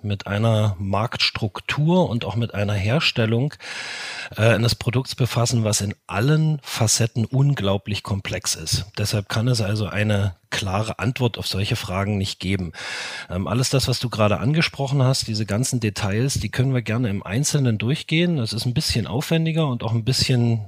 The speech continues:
Äh, fordernd, auch für einen Zuhörer möglicherweise, um diese Frage nach dem Adele-Album zunächst mal zu beantworten, weil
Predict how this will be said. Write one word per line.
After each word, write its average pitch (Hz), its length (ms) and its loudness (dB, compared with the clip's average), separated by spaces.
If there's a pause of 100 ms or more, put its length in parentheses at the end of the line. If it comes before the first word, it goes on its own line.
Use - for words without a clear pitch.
(120)
Äh, 107 500 0 (520)
fordernd, 160 580 2
auch 123 160 0
für 127 160 0
einen 113 80 2
Zuhörer 151 500 0
möglicherweise, 143 840 0
um 127 160 2
diese 120 240 0
Frage 123 420 -2
nach 127 180 0
dem 113 200 -2
Adele-Album 104 960 0
zunächst 120 540 4
mal 113 180 4
zu 120 160 0
beantworten, 123 680 0 (720)
weil 113 480 4